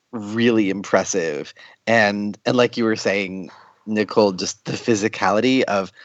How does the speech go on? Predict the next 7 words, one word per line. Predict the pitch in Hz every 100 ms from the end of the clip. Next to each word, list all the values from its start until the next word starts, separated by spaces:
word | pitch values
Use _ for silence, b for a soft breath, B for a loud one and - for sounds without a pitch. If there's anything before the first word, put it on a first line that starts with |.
| B B B -
of | 120 95 92
both | 107 151 -
of | 98
them | 87 78 71
throughout | - 107 - 113 101 90 _
is | 113 104 98 92 _ _ _ _ _ _ _ _ 113
outstanding | 117 110 - - 113 127 113 95 90 92